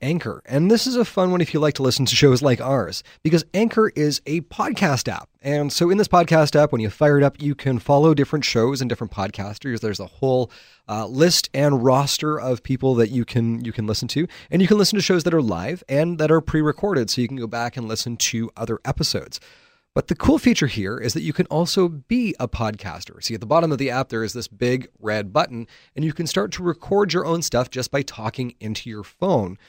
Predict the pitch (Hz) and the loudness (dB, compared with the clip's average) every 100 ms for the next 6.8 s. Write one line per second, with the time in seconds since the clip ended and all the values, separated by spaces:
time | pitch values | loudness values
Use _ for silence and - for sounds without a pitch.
0 | _ _ _ 127 185 170 170 147 170 156 | _ _ _ 2 4 6 4 2 0 0
1 | 139 156 151 160 160 160 175 160 - 151 | -2 -6 -10 -2 0 2 0 -2 -4 -2
2 | 196 165 156 123 127 147 196 - 120 113 | -2 0 -2 -2 -2 -2 -2 -2 -2 0
3 | 131 120 151 139 147 127 135 135 123 143 | 0 0 -2 -6 -6 -8 -8 -4 -2 0
4 | 151 143 123 127 120 120 113 123 117 113 | -2 -6 -6 -2 0 0 -4 -6 -6 -10
5 | 127 - - 131 180 - 135 120 - 113 | -10 -10 -8 -6 -6 -8 -6 -4 -6 -6
6 | 113 117 107 120 123 123 135 | -4 -4 -6 -8 -6 -4 -4